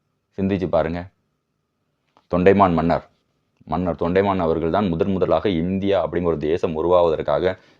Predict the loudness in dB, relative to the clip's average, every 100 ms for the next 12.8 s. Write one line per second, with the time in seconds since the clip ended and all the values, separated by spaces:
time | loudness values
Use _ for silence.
0 | _ -2 0 0 2 0 -2 _ _ -4
1 | 0 2 2 0 2 4 2 -2 -4 0
2 | 2 4 2 0 -2 0 0 2 0 0
3 | 0 0 0 0 2 0 0 0 0 0
4 | 0 0 -2 -6 -8 -4 -4 -4 -10 -12
5 | _ _ _ _ _ _ _ _ _ _
6 | _ _ _ -4 0 0 0 0 0 4
7 | 6 8 6 6 6 6 6 4 4 4
8 | 4 2 4 4 4 -2 -10 _ _ _
9 | _ _ _ _ _ -20 -8 2 6 6
10 | 6 4 4 4 4 4 4 4 2 2
11 | 0 2 2 2 0 0 0 0 0 2
12 | 2 0 0 0 2 0 -2